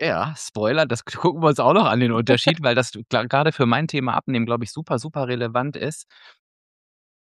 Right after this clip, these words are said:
Speaker 1: Die Frage aller Fragen, über die wir wahrscheinlich jetzt stundenlang philosophieren können, aber ich finde, wir dürfen da mal hingucken. Wenn ich höre Rollenerwartung an die Frau,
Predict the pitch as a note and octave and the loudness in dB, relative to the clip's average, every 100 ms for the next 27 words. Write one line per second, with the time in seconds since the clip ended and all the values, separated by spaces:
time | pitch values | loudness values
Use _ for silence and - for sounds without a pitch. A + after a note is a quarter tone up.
0 | _ C3+ - D#3 F#3+ A#2+ D#3+ E3 D3+ D#3+ | _ -2 2 4 4 4 4 4 4 4
1 | E3+ C3+ D3 D#3 C#3+ D3+ D3+ C#3+ - - | 4 4 4 4 2 0 0 0 -2 -2
2 | E3 C#3+ D3 D#3 - D3+ C3+ C#3+ - D3+ | -2 0 0 0 0 0 2 -2 0 0
3 | C#3 B2+ A2 G#2 A#2 - C#3+ B2+ B2 A#2+ | 2 2 2 2 0 0 -2 2 2 4
4 | C3 C#3+ B2 A2+ A2+ A#2 B2+ - A2+ A2+ | 0 2 2 2 2 2 0 -2 -4 -2
5 | G#2+ F#2 E2+ G2+ B2+ A#2+ C3 C#3+ C3 A#2+ | -2 -2 -4 0 0 0 2 2 2 2
6 | A#2+ C#3 D#3+ - C3+ C3+ C3+ C3 - A#2 | 4 4 4 0 4 4 4 0 0 0
7 | A#2 - A2 A2+ G#2 | -2 -2 2 4 2